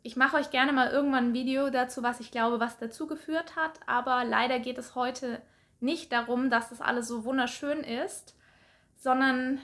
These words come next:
darum, dass ich leider auch dieses Kind bereits wieder verliere.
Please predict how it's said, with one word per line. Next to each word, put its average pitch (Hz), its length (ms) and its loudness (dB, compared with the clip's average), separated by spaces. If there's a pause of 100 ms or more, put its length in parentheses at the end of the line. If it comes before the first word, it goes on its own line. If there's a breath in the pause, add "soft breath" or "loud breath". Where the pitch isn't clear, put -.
(140)
darum, 240 300 2
dass 226 220 0
ich 233 220 -8
leider 220 460 2
auch 208 240 -2 (140)
dieses 214 340 -4
Kind 202 280 -14
bereits 196 380 -6
wieder 214 220 -6
verliere. 190 520 -12